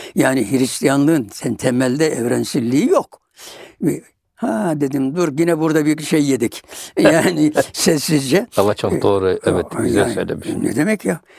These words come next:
Speaker 1: Ya Resulullah Efendimiz diyor, "Bütün peygamberler
Speaker 2: Evet.
Speaker 1: kendi kavimlerine gelmişlerdir."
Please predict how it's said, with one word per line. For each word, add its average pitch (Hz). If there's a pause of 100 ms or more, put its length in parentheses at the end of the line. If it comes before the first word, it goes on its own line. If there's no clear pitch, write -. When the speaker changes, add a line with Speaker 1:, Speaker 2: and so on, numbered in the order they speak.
(140)
Speaker 1:
Ya -
Resulullah 127
Efendimiz 220
diyor, 131
"Bütün 156
peygamberler 131
Speaker 2:
Evet. 175
Speaker 1:
kendi 143
kavimlerine 180
gelmişlerdir." 240